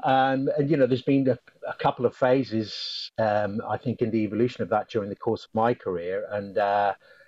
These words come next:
you know, we've moved on from the kind of, um, Paxman Humphreys era, I think, now just getting, sticking the boot in. And, and in a way, they're not hearing anything at all from the politician and more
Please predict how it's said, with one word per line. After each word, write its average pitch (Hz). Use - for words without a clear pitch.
you 123
know, 113
we've 113
moved 143
on 117
from 107
the 101
kind 104
of, 98
um, 104
Paxman 101
Humphreys 101
era, 101
I 98
think, 101
now 98
just -
getting, 101
sticking -
the 90
boot 117
in. 92
And, 185
and 185
in 180
a 160
way, 160
they're 143
not 147
hearing 120
anything 151
at -
all 196
from 107
the 98
politician 98
and 98
more 101